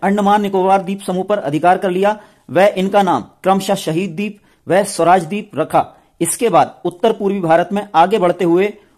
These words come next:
उनकी फौज ने कई महत्वपूर्ण जीतें हासिल की, किंतु द्वितीय विश्व युद्ध में जापान की हार के साथ ही परिस्थितियां पूरी तरह से बदल गईं।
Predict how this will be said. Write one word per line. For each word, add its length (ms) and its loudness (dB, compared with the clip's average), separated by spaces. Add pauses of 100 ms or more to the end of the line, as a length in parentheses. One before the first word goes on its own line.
उनकी 260 -4
फौज 400 0 (480)
ने 180 0
कई 240 0
महत्वपूर्ण 420 -2
जीतें 220 -6
हासिल 280 -2
की, 380 -12
किंतु 380 -4
द्वितीय 340 -2
विश्व 180 -6
युद्ध 140 -4
में 160 -4
जापान 460 0 (340)
की 100 -4
हार 260 2
के 100 -6
साथ 180 2
ही 140 -8
परिस्थितियां 460 -6
पूरी 220 -8
तरह 160 -2
से 120 -6
बदल 240 0
गईं। 160 -4